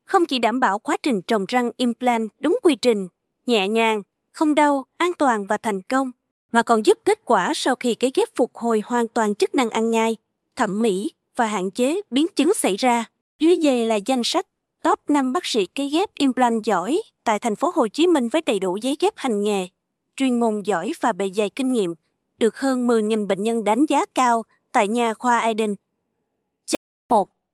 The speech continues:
tiêu chí chọn bác sĩ cấy ghép implant giỏi. Cấy ghép implant là một kỹ thuật nha khoa khó và phức tạp. Để đánh giá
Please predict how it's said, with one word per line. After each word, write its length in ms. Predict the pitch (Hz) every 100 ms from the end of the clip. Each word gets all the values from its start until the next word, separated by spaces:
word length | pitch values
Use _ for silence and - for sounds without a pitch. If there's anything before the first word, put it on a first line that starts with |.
| _
tiêu 160 | - 240
chí 260 | 214 269 381
chọn 160 | 226 180
bác 120 | 320
sĩ 220 | - 185
cấy 240 | - 254 294
ghép 220 | 339 -
implant 500 | 240 220 208 196 185
giỏi. 300 | 190 165 262 - _ _ _ -
Cấy 100 | 262
ghép 300 | 294 403 -
implant 520 | 240 220 226 214 190 _ _
là 160 | - 254
một 240 | 247 233
kỹ 160 | - 220
thuật 180 | - 247 -
nha 240 | 254 247
khoa 240 | - 247 226
khó 300 | 240 226 349 -
và 80 |
phức 220 | 202 359 - -
tạp. 220 | 233 170 _ _ _
Để 140 | 202 226
đánh 180 | 285 320
giá 220 | 294